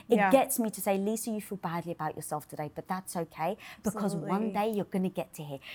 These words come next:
Speaker 1: You're gonna help that fourteen-year-old girl that doesn't feel good about herself." That's my North Star. So every
Speaker 2: Yeah.
Speaker 1: day when I don't feel good,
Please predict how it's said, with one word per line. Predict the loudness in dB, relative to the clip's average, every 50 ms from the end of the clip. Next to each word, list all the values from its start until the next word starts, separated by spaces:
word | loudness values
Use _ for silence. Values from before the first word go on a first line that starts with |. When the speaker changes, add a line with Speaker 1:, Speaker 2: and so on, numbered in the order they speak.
| 0
Speaker 1:
You're | 4 4 4 6 6 6
gonna | 4 4
help | 2 2 0 0
that | 0 -4 -6
fourteen-year-old | -4 -2 -2 -2 -2 -4 -4 -2 -2 0 0 2 2 0 0 2
girl | 0 0 0 0
that | -2 -4 -2
doesn't | -2 -2 -2 -2 0
feel | 0 0 0 4
good | 4 4 4
about | 4 2 0 -2 -4
herself." | -8 -4 -2 -2 0 0
That's | 0 0 0 0
my | -2 -2
North | -2 -4 -4 -6
Star. | 0 6 6 6 6 6 0 -12 -16 -16 -18 -16 2
So | 6 8 8 8 8 8
every | 10 10 10 10 10 10 8
Speaker 2:
Yeah. | 10
Speaker 1:
day | 12 10 10 10
when | 8 6 6 6
I | 6 6 6
don't | 4 2 0
feel | 0 0 0 0
good, | 2 2 2 4 6 6 4